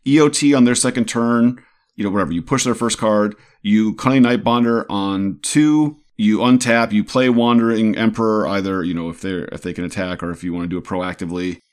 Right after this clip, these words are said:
That's just awesome. You've, you've played your Planeswalker way ahead of time.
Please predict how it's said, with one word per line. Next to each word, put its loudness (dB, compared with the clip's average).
That's 2
just -4
awesome. -6
You've, -8
you've -6
played -2
your -2
Planeswalker -6
way 2
ahead -2
of -4
time. -4